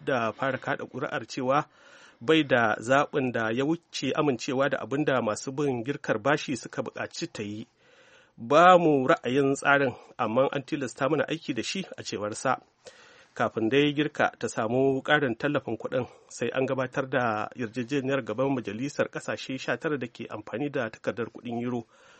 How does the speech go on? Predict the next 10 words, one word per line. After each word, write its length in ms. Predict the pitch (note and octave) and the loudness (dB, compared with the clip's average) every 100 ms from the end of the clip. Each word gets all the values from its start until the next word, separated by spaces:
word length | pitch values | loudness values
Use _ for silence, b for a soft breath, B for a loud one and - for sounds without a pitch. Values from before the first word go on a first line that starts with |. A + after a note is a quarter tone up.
| B B B - | B B B -8
Ƙasar 300 | - C3+ A#2 | -2 -2 2
Jamus 500 | C3+ C3 A#2 - - | 4 4 0 -8 -4
na 140 | G#2+ | -2
shirin 320 | G#2 C#3+ C3 A2+ | -2 -2 -2 -2
kaɗa 580 | C3 - C3 A2+ G#2+ | -4 -4 -4 -2 -4
tata 280 | - C3 B2 | -4 -4 -4
ƙuri'ar 540 | - A#2 - C#3 C#3+ - | -6 -6 -2 0 0 -2
a 60 | A#2 | -4
gobe 220 | G2 G2+ | -6 -6
Juma'a. 400 | G2+ G#2+ - A#2+ | -4 -4 -2 -4